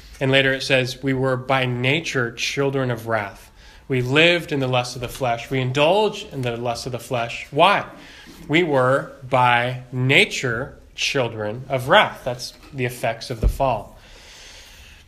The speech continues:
Again, we could keep going a lot more verses, just getting some base facts, not out of the way, but just establishing them.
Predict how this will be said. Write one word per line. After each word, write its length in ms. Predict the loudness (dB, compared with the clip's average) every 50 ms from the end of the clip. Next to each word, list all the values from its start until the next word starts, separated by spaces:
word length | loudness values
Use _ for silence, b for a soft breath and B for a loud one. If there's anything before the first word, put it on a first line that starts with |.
| B B B B B 2
Again, 280 | 4 6 6 6 4 4
we 80 | 0
could 200 | 2 0 0 2
keep 160 | 2 -2 2
going 200 | 2 2 2 4
a 40 | 4
lot 140 | 2 2 2
more 120 | 2 0
verses, 540 | 0 0 -2 -2 0 0 0 0 0 -2 -6
just 360 | 0 2 2 2 2 -4 -10 -18 -20 -20 -20 -20 -20 _ -2
getting 280 | 2 4 4 4 2 -2
some 280 | -2 -2 -2 -2 -2 -2
base 320 | -2 0 0 0 -2 -4
facts, 680 | -4 0 0 0 0 0 -2 -4 -6 -8 -8 -10 -14 -18 -20 -20 _ 2
not 180 | 4 4 4 4
out 160 | 4 2 2
of 60 | 2
the 60 | 0 2
way, 200 | 2 2 2 2
but 120 | -2 -4
just 160 | -4 -4 -4
establishing 540 | -4 0 2 2 2 2 0 -2 -4 -4 -4
them. 180 | -4 -6 -10